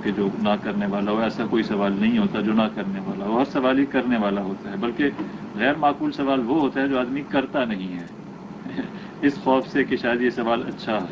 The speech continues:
ہے یا نہیں ہے، جو سوال نہ کیا جائے وہ، وہ سوال غیر معقول ہے۔ جی، آ،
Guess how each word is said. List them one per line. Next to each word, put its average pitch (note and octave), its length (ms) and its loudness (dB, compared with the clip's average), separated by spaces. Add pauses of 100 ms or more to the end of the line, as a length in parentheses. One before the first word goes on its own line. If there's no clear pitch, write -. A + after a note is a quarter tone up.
ہے A2+ 200 2
یا A#2+ 100 2 (100)
نہیں A#2 240 2
ہے، A2+ 80 0 (320)
جو A2+ 120 0
سوال A#2 320 2
نہ A2 120 2 (160)
کیا A2+ 180 2
جائے G#2+ 220 0 (260)
وہ، D3 100 6 (260)
وہ C#3 120 0
سوال G#2 300 -2
غیر G2 240 -6
معقول G2 300 -4
ہے۔ - 160 -8 (500)
جی، A2 340 6
آ، B2+ 40 0